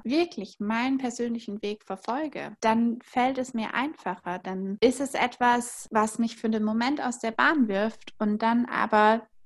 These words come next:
„Nee, Moment mal, ich hab die Lösung doch dafür. Ich weiß doch ganz genau, wie ich jetzt weitermache, was ich, was ich vielleicht sogar verändern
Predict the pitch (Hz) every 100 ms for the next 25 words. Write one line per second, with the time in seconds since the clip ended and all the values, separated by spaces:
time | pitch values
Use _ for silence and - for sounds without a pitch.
0 | - 247 254 262 262 - 190 - - -
1 | 208 190 180 196 190 - 190 190 208 214
2 | 240 240 226 - 233 240 254 262 196 -
3 | - - _ - 226 226 208 - 226 202
4 | - - - _ 185 196 226 247 202 185
5 | 185 185 196 202 208 208 - - 202 190
6 | 190 - 196 185 - 196 190 190 - 254
7 | 415 311 196 190